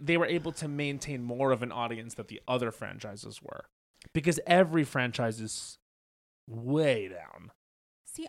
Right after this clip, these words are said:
Speaker 2: I would be interested to potentially see what next season would look like removing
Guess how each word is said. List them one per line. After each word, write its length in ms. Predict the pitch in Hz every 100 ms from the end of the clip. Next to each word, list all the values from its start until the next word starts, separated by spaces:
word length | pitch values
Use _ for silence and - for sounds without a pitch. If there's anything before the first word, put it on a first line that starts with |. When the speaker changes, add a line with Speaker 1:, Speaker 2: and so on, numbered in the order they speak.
| -
Speaker 2:
I 260 | - 392 508
would 140 | 494
be 140 | 339
interested 540 | - 277 285 254 294 233
to 100 | 254
potentially 720 | 220 247 254 247 - 240 220
see 720 | 208 - 247 233 226 220 226 220 _ _ _ _
what 180 | - 240
next 280 | 240 254 -
season 380 | 277 254 254 240
would 160 | 220 196
look 240 | 220 220
like 180 | 233 220
removing 920 | 214 220 208 220 240 220 240 226 226